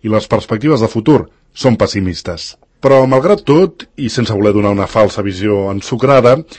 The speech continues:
els mitjans també han publicat algunes bones notícies, informacions que tenen a veure amb com la societat s'organitza per no deixar caure els que són escopits pel sistema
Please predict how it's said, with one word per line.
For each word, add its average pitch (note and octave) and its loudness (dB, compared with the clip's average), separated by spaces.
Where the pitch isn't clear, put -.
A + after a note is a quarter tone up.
els A2+ -4
mitjans E3+ 0
també D3 -2
han F#3+ -4
publicat D3+ 0
algunes G#2 0
bones G2 -2
notícies, G2 -4
informacions D3 0
que D3 0
tenen D#3+ 2
a A2+ 2
veure C#3 4
amb A2 -4
com F#3+ 2
la F#3 -2
societat B2 -2
s'organitza A#2 0
per - -2
no A#2 -2
deixar A2+ -4
caure A2+ 2
els B2 -8
que G#2+ -8
són B2+ -4
escopits - -6
pel F#2+ -4
sistema F#2 -4